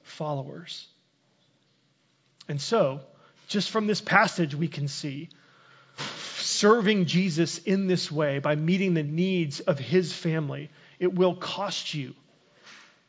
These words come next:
It's gonna cost you. It'll cost you food and drink and clothes to meet needs in the family,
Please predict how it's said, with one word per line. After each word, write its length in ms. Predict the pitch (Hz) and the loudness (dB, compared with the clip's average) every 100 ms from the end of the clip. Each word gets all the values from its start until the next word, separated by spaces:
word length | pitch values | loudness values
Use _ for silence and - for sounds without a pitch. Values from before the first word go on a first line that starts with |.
| _ - | _ -14
It's 160 | - - | -6 -2
gonna 160 | 190 | -2
cost 400 | 185 - 214 170 | -2 -2 0 0
you. 60 | 175 | 0
It'll 100 | 175 | 0
cost 340 | - 196 - | 0 -2 -2
you 100 | 202 | -4
food 540 | 143 - 226 226 208 185 | -4 -2 0 2 2 2
and 300 | 180 165 139 | 2 2 0
drink 480 | 156 175 160 - - | -2 0 0 -4 -6
and 220 | 147 143 | -4 -6
clothes 720 | - 170 196 143 180 180 - _ _ _ _ _ - | -2 2 2 0 -6 -12 -16 _ _ _ _ _ -4
to 140 | 160 | -2
meet 200 | 131 170 | 0 -2
needs 280 | 170 165 139 | 0 -2 -2
in 80 | 143 | -6
the 60 | |
family, 500 | 139 143 135 139 151 | -6 -6 -6 -10 -14